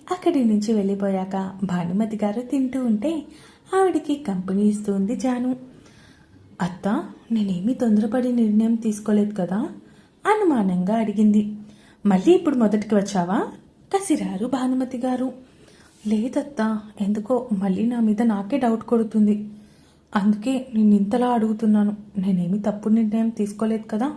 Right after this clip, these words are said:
"లేదమ్మా, నువ్వేమీ తప్పుడు నిర్ణయం తీసుకోలేదు. ఆ విషయంలో నువ్వు భయపడొద్దు. ఎందుకంటే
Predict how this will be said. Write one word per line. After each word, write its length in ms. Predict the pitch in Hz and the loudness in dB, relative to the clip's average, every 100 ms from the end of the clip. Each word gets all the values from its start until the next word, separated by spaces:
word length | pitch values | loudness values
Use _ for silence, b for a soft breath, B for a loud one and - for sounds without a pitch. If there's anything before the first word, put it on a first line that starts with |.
| - B B B - _ _ - | -10 B B B -20 _ _ -2
"లేదమ్మా, 640 | 190 180 180 190 185 175 175 - | 2 2 2 0 0 -4 -6 -4
నువ్వేమీ 480 | 202 180 180 180 196 | 0 2 2 2 2
తప్పుడు 380 | 240 233 - 208 | 2 0 2 6
నిర్ణయం 460 | 208 208 196 190 214 | 6 6 4 2 0
తీసుకోలేదు. 640 | 202 196 - 196 185 190 - B B B B B B - | 0 -4 -2 -2 0 -4 -8 B B B B B B 0
ఆ 80 | 196 | 2
విషయంలో 500 | 196 202 247 254 262 | 2 0 0 2 0
నువ్వు 320 | - 214 214 | 2 4 6
భయపడొద్దు. 560 | 180 185 196 190 - - - b b b b - | 4 0 0 -2 -8 -12 -14 b b b b -2
ఎందుకంటే 920 | 175 185 233 262 247 262 269 262 254 | 0 2 2 2 2 0 0 0 -2